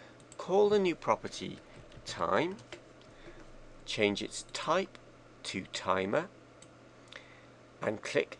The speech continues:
to display in the debug area. Click the render button and start the game engine. Now we get the time elapsed, but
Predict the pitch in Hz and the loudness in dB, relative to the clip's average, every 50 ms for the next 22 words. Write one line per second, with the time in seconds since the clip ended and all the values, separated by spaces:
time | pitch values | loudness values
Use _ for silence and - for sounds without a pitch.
0 | - - - 107 - 104 - - - - 107 104 101 104 104 - - 98 95 90 | -16 -14 -12 -10 -6 -4 -4 -4 0 4 6 8 8 8 6 2 0 -2 -2 -2
1 | 87 - - 98 92 - - 95 95 - - - - - 87 90 101 120 156 196 | -4 -6 -8 -10 -4 0 2 2 2 2 -2 -6 -6 -4 -4 -2 0 0 -2 -2
2 | - - - - - - - - - - - - - - - - 98 98 98 92 | -4 -10 -20 -20 -20 -20 -20 -20 -20 -20 -20 -18 -14 -12 -12 -10 -10 -6 -2 0
3 | 110 127 143 143 143 - 156 147 - - 151 151 151 - - - 123 110 - - | 0 0 0 -2 6 10 10 10 10 8 2 -4 -4 -6 -8 -14 -16 -16 -14 -10
4 | - - - - - 170 180 - - - 110 - 101 95 95 92 92 92 92 90 | -8 -8 -6 -2 0 0 0 0 -2 -4 -4 -2 0 2 2 2 2 2 0 0
5 | 87 85 80 104 101 104 117 123 - - - - - - - - - - - - | -2 -4 0 2 2 2 0 -2 -8 -14 -18 -18 -18 -18 -20 -20 -20 -20 -20 -20
6 | - - - - 101 98 98 98 - 143 160 175 175 - - - - - - - | -20 -14 -8 -6 -4 -4 -4 2 4 6 6 6 4 -2 -10 -14 -14 -18 -20 -20
7 | - - - - - - - - - - - - - - - - - - - - | -20 -20 -20 -20 -20 -20 -20 -20 -20 -20 -20 -20 -20 -20 -20 -20 -20 -20 -20 -20
8 | - 117 113 104 95 - - - 95 95 92 90 90 - - - 127 156 - - | -14 -10 -8 -8 -8 -8 -4 0 2 2 2 2 0 -2 0 0 0 0 -2 -4
9 | - - - - - - - - - - - - - - - - - - - - | -8 -10 -10 -10 -10 -14 -18 -20 -20 -20 -20 -20 -20 -20 -20 -20 -20 -20 -20 -20
10 | - - - - - 104 - - - | -20 -20 -8 -2 0 0 0 0 -2